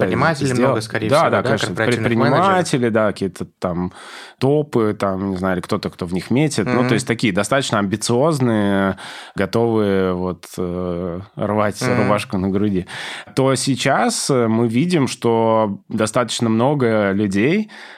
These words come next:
Speaker 2: приходят в спорт, э, с другими мотивами. То есть это мотивы не достигаторские, а мотивы такие больше lifestyle, то есть как раз связанные с состоянием. Вообще эта тема типа состояния,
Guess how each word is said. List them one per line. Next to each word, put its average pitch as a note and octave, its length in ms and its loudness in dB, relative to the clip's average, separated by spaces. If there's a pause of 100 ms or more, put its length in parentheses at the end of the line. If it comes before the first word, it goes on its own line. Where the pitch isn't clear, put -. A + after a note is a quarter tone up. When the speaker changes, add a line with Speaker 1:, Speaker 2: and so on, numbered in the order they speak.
Speaker 2:
приходят B2+ 480 0
в - 40 -6
спорт, C#3 560 -2
э, G#2+ 280 2
с G#2+ 340 0
другими A2+ 440 0
мотивами. B2 680 2
То G#2 100 -4
есть G2 120 -2
это G#2+ 160 -2
мотивы G#2+ 460 0
не G#2 600 2
достигаторские, A2 1000 -2
а G2 40 2
мотивы A2 640 0
такие G2 300 -2
больше G2 340 -2
lifestyle, F#2+ 880 0
то - 180 -10
есть - 240 -14
как - 180 -10
раз F#2 240 -2
связанные G2 640 -2
с - 60 -6
состоянием. B2 960 0 (400)
Вообще A#2+ 220 2
эта F2+ 180 -2 (180)
тема G#2 340 0
типа F#2 300 -8
состояния, C3 1160 0